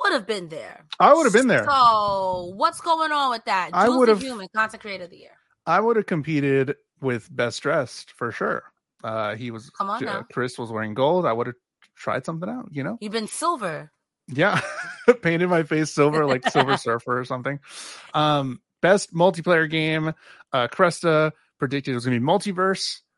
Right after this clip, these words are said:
Speaker 2: Multiverses. Um, I predicted it was gonna be Overwatch two. It became, it was, oh, Splatoon three.
Speaker 1: I was
Speaker 2: Splatoon three.
Speaker 1: gooped.
Speaker 2: Yeah.
Speaker 1: I was
Speaker 2: It
Speaker 1: quite honestly surprised, especially with how well Multiverses did this year.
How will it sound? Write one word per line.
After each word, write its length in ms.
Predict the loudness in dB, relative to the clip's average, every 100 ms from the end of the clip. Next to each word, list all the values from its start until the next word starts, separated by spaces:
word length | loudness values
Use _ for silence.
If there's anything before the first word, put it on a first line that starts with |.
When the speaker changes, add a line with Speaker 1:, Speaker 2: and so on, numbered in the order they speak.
| -2
Speaker 2:
Multiverses. 920 | -2 0 0 0 2 0 0 -4 -12 _ _ -6
Um, 320 | 0 0 2
I 120 | 2
predicted 320 | 2 0 -2 -2
it 40 |
was 80 | 0
gonna 140 | 0
be 80 | 0
Overwatch 480 | 0 2 2 0 -4
two. 400 | 0 2 2 0
It 160 | -4 -6
became, 540 | -8 -6 -4 -4 -6
it 160 | -6 -8
was, 240 | -8 -10 -8
oh, 200 | -6 -6 -8
Splatoon 720 | -4 -2 -2 0 2 2 0
three. 460 | -4 -4 -6 -10 _ _ -2 4
Speaker 1:
I 140 | 4
was 100 | 6 4
Speaker 2:
Splatoon 260 | 2 0
three. 320 | 0 0 2 0
Speaker 1:
gooped. 180 | -2 -6 _ _ -20 _ _ _ -8
Speaker 2:
Yeah. 580 | -2 0 2 2 2 -4 _ _ _ _ _ _ _ _ _ _ _ _ _ _ _ _ _ -20 4
Speaker 1:
I 80 | 6
was 160 | 6 2
Speaker 2:
It 60 |
Speaker 1:
quite 280 | 2 4 6 8
honestly 420 | 6 4 -6 -6
surprised, 480 | -6 0 2 2 -2
especially 360 | -6 -6 -6
with 100 | -4
how 140 | -2 -2
well 320 | 0 2 2
Multiverses 760 | 0 -6 -6 -4 -4 -6 -14 -10
did 240 | -10 -10
this 240 | -14 -14
year. 320 | -14 -16 -18